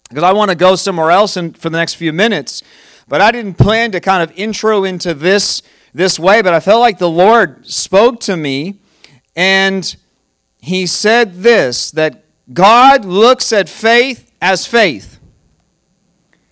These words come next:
I want you to say that out loud. God looks at faith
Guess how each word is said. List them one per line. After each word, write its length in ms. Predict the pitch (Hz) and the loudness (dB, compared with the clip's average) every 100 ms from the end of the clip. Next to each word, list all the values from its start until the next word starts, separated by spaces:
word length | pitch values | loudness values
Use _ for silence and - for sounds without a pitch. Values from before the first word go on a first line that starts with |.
| _ _ _ _ _ _ _ _ - | _ _ _ _ _ _ _ _ -8
I 40 | |
want 200 | 143 143 | -6 -6
you 60 | 151 | -8
to 60 | |
say 260 | - 165 156 | -6 -4 -2
that 160 | 147 | 0
out 160 | 139 131 | 0 0
loud. 400 | 135 123 104 98 | 0 0 -2 -6
God 380 | 139 180 254 165 | 0 4 2 0
looks 640 | 131 127 143 - - - _ _ _ _ _ _ - | -4 -6 -6 -10 -12 -14 _ _ _ _ _ _ -6
at 200 | 170 175 | -4 -4
faith 640 | - 233 190 147 151 _ | -6 -2 -2 -4 -10 _